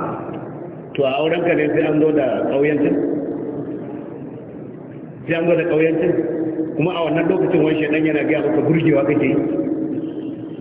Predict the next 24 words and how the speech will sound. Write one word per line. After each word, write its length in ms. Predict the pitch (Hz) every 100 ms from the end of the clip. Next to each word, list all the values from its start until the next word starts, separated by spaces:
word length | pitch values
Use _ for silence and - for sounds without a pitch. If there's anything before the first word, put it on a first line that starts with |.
| - -
Shi 80 | 156
kenan 220 | 160 156 156
sai 120 | 160
ka 40 | 151
je 80 | -
kai 140 | 151
wata 160 | 139 160
shiga 260 | 139 131 139
ta 80 | -
yaya? 180 | - - - - - - - - 302 - - - - - - - - - - - - - - - - -
Ka 60 | 127
zo 100 | 220
ka 80 | 233
nuna 200 | 220 214
mana 160 | 202 196
yadda 180 | 165 165
ake 100 | 160 139
shigar 180 | 139 147
yan 220 | 147 143
ƙauye. 200 | 151 131 - - -
Zo 140 | 147 247
ka 80 | 226
nuna 200 | 202 185
mana. 180 | 156